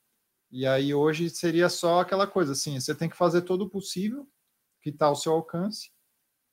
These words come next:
porque se der alguma coisa errada pro, pro adversário, se o adversário não tiver nas melhores condições, você poder aproveitar a oportunidade. Eu acho que foi isso que ele, que ele fez hoje, mas realmente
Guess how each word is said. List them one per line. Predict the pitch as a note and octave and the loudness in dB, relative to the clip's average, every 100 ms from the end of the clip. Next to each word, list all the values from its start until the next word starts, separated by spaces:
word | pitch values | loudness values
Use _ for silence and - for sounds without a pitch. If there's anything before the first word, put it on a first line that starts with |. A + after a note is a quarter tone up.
| _ | _
porque | G#3 G3 E3 | -4 0 -2
se | - | 0
der | E3+ E3+ | 2 4
alguma | D#3+ E3 | 2 -2
coisa | E3+ D#3 E3 | -4 0 0
errada | D#3 D3+ D3+ | 2 0 0
pro, | D3+ D#3 D#3 D3 | -4 -4 -4 -2
pro | D#3+ | -4
adversário, | D3 D3+ D#3+ - D#3+ G3 | -4 -4 -4 0 0 0
se | G#3 | -2
o | C#3+ | -8
adversário | B2+ C#3 C3+ C#3+ C#3 | -6 -8 -2 -2 -2
não | C#3 | -6
tiver | C3 C3+ C#3 | -8 -4 -4
nas | C3+ B2+ | -2 -6
melhores | C3+ C3+ C3 B2+ | -6 -4 -4 -6
condições, | C3+ B2+ - C3 D#3+ A3 G#3+ - | -12 -12 -10 -8 -4 -6 -8 -6
você | G3 F#3+ | -2 -2
poder | - F#3 F3 | -2 0 0
aproveitar | F3 F3 F3 F3 | -2 -4 -2 -4
a | |
oportunidade. | - F3+ G3 G#3 C3+ A#2+ | -6 -8 -6 -2 -2 -2
Eu | |
acho | B2 - | -8 -8
que | D3 E3+ | -8 -8
foi | - F3 | -4 -4
isso | F3 | -4
que | F#3 | -10
ele, | F#3+ G3 F#3+ | -8 -8 -10
que | G3 | -12
ele | G#3 | -14
fez | - A3+ G3+ | -10 -8 -4
hoje, | C#3 B2 | -4 -4
mas | C3 C3+ - | -6 -6 -10
realmente | C#3 D3+ C#3 D#3 - | -8 -8 -8 -10 -18